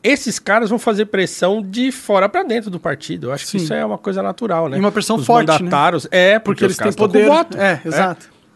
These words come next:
Speaker 1: Eles têm poder, já tão lá dentro. Então, quer dizer, eu acho que a briga principal foi essa, assim, né? Os caras ficaram, os, os caras, os mandatários, aqueles que foram eleitos,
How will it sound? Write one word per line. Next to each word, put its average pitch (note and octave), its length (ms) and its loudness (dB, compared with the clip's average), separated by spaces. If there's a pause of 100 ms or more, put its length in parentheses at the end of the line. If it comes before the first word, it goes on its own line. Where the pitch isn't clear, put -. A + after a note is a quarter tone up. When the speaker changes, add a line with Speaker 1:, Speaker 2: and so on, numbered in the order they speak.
Speaker 1:
Eles B2 180 -8
têm F3+ 160 -2
poder, D4+ 300 0
já C#3 100 -2
tão D#3 160 -2
lá F3+ 140 2
dentro. A3 500 0
Então, D#3 240 -6
quer F3+ 140 -4
dizer, C#3 360 -4 (440)
eu C3+ 100 0
acho E3 160 2
que - 60 0
a C4+ 60 4
briga A#3 340 -2
principal D#3+ 580 -4
foi B3+ 260 -6
essa, E3 300 -4
assim, A#2 340 -14
né? G2+ 160 -14
Os - 140 -18
caras B2 300 -10
ficaram, B2+ 480 -6 (340)
os, B2 220 -10
os C#3 180 -12
caras, C3 320 -4
os C#3+ 140 -6
mandatários, C#3+ 600 -2
aqueles A#2+ 240 -8
que - 40 -16
foram A#2 260 -4
eleitos, A#2 720 -8